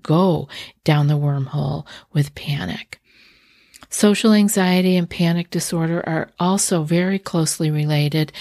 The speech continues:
even if it doesn't look so much like that on the surface. It's not about what we are fearing, but it is about the fear itself. That is the core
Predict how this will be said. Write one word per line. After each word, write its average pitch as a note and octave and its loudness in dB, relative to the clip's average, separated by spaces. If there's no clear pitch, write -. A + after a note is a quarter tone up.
even G#3+ 6
if G#3 2
it F#3+ -2
doesn't - -2
look E3 -2
so E3 -2
much - -2
like D3 0
that D3 -2
on C#3 0
the C#3+ -4
surface. - -4
It's - 0
not F#3+ 2
about F3 0
what F#3 0
we E3+ 4
are D3 0
fearing, F3 0
but E3+ 2
it E3 2
is E3+ 2
about D#3 0
the D3 -2
fear D#3+ -2
itself. - -4
That D#3+ 2
is D#3+ 2
the C#3+ -2
core D3 -4